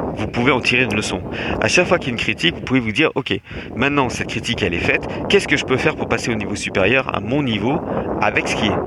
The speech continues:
Je peux pas, euh, tout refaire, je vais pas refaire toute la vidéo, tant pis, on verra pour la vidéo suivante. Je parle du look là. On verra pour la vidéo suivante, je mettrai une autre chemise, je mettrai un autre pantalon, je mettrai une autre coupe de coi-, une, une autre coiffure, je mettrai, euh,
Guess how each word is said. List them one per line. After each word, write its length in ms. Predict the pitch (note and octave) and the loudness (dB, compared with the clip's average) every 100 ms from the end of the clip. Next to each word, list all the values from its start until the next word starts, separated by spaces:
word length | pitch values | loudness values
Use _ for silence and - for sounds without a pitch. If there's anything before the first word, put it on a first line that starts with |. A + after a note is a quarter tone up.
| - - - - - - - - | -2 -2 -2 -2 -4 -4 -2 -2
Je 120 | - | -2
peux 180 | - F#2 | -2 0
pas, 260 | A#2 A2+ | 2 4
euh, 200 | G2 G2 F#2+ | 2 2 0
tout 80 | - | 0
refaire, 260 | - C#3+ A2+ | 2 2 2
je 80 | - | 0
vais 60 | |
pas 100 | F2 | 0
refaire 300 | F2+ - F2+ | 2 0 -2
toute 240 | - B2+ G#2 | -4 0 2
la 80 | |
vidéo, 420 | F#2+ F#2+ G#2+ D#3 - - - | 2 2 4 4 2 0 2
tant 120 | F#3 | 2
pis, 200 | F3+ - - - - A#2 | 2 0 -2 -2 -2 0
on 100 | G#2 | 0
verra 300 | G2 G2+ A#2+ | 2 4 2
pour 160 | - G#2 | 2 2
la 80 | |
vidéo 240 | F#2+ F#2+ C#3+ | 2 2 2
suivante. 420 | - A#2+ G2+ - - - - - - - F#2+ | 0 0 -2 -4 -4 -4 -4 -4 -4 -4 -4
Je 100 | - | 0
parle 160 | G2 | 0
du 100 | F#2+ | 0
look 220 | A2 G2+ F#2 | -2 -2 -2
là. 120 | E2+ - - - - - | -2 -2 0 -2 -2 0
On 20 | |
verra 220 | G2 A#2 | 2 2
pour 100 | C#3+ | 4
la 80 | G#2+ | 2
vidéo 240 | G#2 G#2+ C#3 | 2 2 2
suivante, 360 | C#3+ A#2+ A2 | 2 2 2
je 40 | - | 0
mettrai 240 | - A2+ | -2 -2
une 80 | G2+ | -2
autre 140 | A2 | 0
chemise, 320 | C#3+ C3+ A#2+ | 2 4 2
je 40 | A2+ | 2
mettrai 220 | - F#2 | 0 2
un 60 | F#2 | 2
autre 140 | G#2 | 2
pantalon, 500 | G2+ G#2+ C3 A2+ A#2 | 2 2 2 2 0
je 80 | - | -2
mettrai 220 | - F2 | -2 -2
une 120 | F2+ | 0
autre 260 | D#2+ - - - | -2 0 0 0
coupe 180 | - F#2+ | 0 -2
de 80 | |
coi-, 240 | F#2+ A#2+ A#2 - - - | 2 2 2 0 0 0
une, 240 | F2+ E2 D#2+ - - - - | -2 -2 -4 -6 -6 -8 -6
une 80 | F#2+ | -4
autre 140 | G2+ B2 | 0 0
coiffure, 440 | C3 A#2 A#2 A2+ | 2 2 2 0
je 140 | F#2+ | -2
mettrai, 380 | F#2+ - A#2 G#2+ | -4 -2 2 2
euh, 140 | G2 | 2